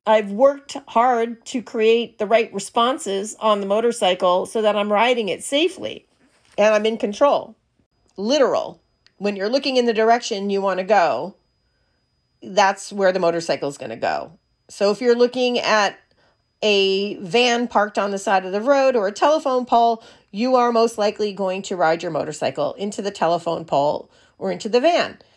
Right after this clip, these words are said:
So you have to remember that in life too. Keep looking in the direction you wanna go. And I have to remind myself because I can catastrophize and start talking about all the things I'm afraid of happening to me.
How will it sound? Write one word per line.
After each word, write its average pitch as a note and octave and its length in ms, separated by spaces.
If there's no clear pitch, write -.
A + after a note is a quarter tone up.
So - 140
you A3 140
have D#4+ 140
to - 80
remember B3 360
that G3 300
in F3+ 140
life D3 300
too. - 320
Keep A#3 320
looking B3 280
in A3+ 120
the G#3+ 80
direction G3+ 440
you F#3 80
wanna F3 240
go. E3 220
And C#3 100
I C#4 100
have F#4 200
to G#3+ 100
remind E3+ 360
myself D3 520
because G3 240
I A#3+ 180
can C4+ 200
catastrophize E3 1000
and D3+ 120
start - 300
talking E3 300
about C#3+ 240
all D3+ 180
the D#3 100
things D3+ 280
I'm D3 140
afraid C#3+ 320
of F3 100
happening C#3 400
to C#3+ 120
me. C3+ 340